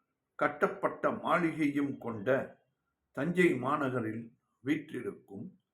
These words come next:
பெருமாளே என்று இந்த பாடலிலே அழகாக கூறியுள்ளார்.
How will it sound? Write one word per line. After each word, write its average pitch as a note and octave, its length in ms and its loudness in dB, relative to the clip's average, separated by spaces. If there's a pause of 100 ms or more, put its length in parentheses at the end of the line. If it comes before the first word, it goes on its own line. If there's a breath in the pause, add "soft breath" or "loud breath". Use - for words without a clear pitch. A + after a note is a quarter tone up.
(220)
பெருமாளே A2+ 760 -4 (540)
என்று G2+ 520 -8 (220)
இந்த F#2 160 -14
பாடலிலே G2 840 -4 (560)
அழகாக A#2 480 0
கூறியுள்ளார். F2 800 -10